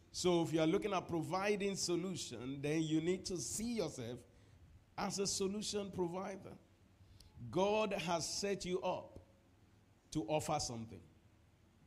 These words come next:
God has programmed you. There is something that is in you that the world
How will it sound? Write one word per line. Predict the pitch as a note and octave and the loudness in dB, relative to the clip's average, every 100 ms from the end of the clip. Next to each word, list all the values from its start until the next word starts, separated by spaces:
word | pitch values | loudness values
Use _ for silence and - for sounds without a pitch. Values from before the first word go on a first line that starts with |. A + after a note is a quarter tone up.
| _ _ _ - _ _ - - - - - - - - - - - _ A#2+ | _ _ _ -20 _ _ -20 -20 -20 -20 -20 -20 -20 -20 -20 -20 -20 _ -6
God | A2+ G3 G3+ G#3 G3 | 2 6 6 4 0
has | E3+ E3+ - | 0 -2 -2
programmed | - G3 F3+ F#3+ F#3 C#3+ | -2 -2 0 -2 -2 -4
you. | C3+ G#2+ F#2 - - - - - A#2+ | -6 -8 -12 -20 -20 -20 -20 -14 0
There | F#3 F3+ | 2 2
is | E3+ | 0
something | - - A#3 A#3 A3+ A3+ A3+ A3+ | 0 0 2 2 0 -2 -2 0
that | F#3+ E3+ | 0 2
is | E3 | 0
in | D#3+ D#3 | 0 -2
you | D#3+ F#3 | -4 -4
that | D#3 C#3+ | -4 -4
the | |
world | C#3+ C3+ D3+ D3 G#2+ F#2 F2+ - | -4 -2 -4 -4 -6 -10 -14 -18